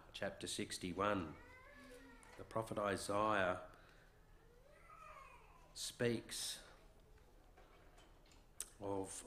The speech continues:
the Messiah, the coming Messiah,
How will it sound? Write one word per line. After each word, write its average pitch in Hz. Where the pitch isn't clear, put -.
the 101
Messiah, 98
the -
coming 120
Messiah, 101